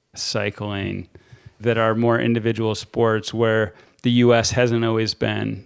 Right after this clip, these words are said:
the dominant ones, but it's such a great outlet, even if you're not competing, for kids to be out there.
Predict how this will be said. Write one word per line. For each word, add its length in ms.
the 80
dominant 500
ones, 540
but 240
it's 120
such 200
a 60
great 320
outlet, 480
even 240
if 140
you're 100
not 220
competing, 580
for 200
kids 720
to 100
be 160
out 300
there. 340